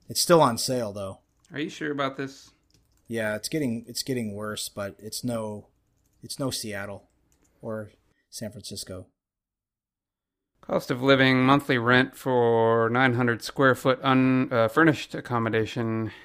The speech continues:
Speaker 2: in expensive area, eighteen hundred dollars. I was just curious as to what their prices look like. 'Cause Austin, I've, uh, everything I've heard about them is in, it's, is, is, is a very expensive town.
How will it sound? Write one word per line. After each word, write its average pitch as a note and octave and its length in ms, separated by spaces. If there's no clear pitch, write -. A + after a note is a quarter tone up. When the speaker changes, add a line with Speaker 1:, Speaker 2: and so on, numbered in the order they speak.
Speaker 2:
in A#2 140
expensive C3+ 480
area, A2 380
eighteen B2 340
hundred A2 600
dollars. A#2 880
I C#3 40
was A2+ 100
just - 360
curious A2+ 380
as A#2 80
to B2 100
what B2 200
their - 100
prices - 400
look - 180
like. - 140
'Cause A#2 240
Austin, C3+ 380
I've, A2+ 240
uh, - 160
everything C#3 300
I've G#2+ 160
heard A2 120
about A2 220
them A2+ 140
is G#2+ 100
in, G#2+ 80
it's, G#2+ 180
is, G#2+ 200
is, A2 260
is A2+ 160
a A2+ 60
very A#2 220
expensive A2 420
town. B2+ 240